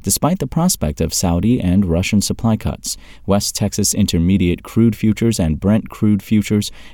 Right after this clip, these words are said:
both sank nearly four percent to seventy-seven dollars sixty-one cents and eighty-one dollars eighty-six cents a barrel, respectively.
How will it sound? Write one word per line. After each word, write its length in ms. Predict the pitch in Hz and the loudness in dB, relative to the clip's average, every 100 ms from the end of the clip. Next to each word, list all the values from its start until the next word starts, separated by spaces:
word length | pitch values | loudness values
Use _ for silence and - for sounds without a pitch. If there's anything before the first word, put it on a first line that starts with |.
| - | 0
both 280 | 101 98 - | 2 2 -2
sank 380 | - 85 78 - | -4 0 -2 0
nearly 300 | 80 78 78 | 0 0 -2
four 240 | - 80 | -4 -4
percent 480 | - 85 - 82 - - - | -4 -4 0 0 -2 -12 -8
to 100 | - | -6
seventy-seven 560 | 190 160 147 - 117 117 | -2 -2 -2 0 2 2
dollars 340 | 98 95 95 | 2 2 0
sixty-one 500 | - - 120 101 101 | -2 -2 0 2 2
cents 380 | - 123 120 127 | 2 2 2 0
and 220 | - 98 95 | 0 0 2
eighty-one 360 | 135 120 110 101 | 2 4 4 4
dollars 400 | 95 95 95 - | 2 2 2 0
eighty-six 480 | 143 139 95 82 - | 0 0 0 -2 -2
cents 240 | 85 80 | -2 -2
a 80 | 82 | -4
barrel, 400 | 87 127 90 87 | 0 0 2 0
respectively. 800 | 101 101 - 123 - 131 - | -2 -4 -2 -2 -2 -6 -8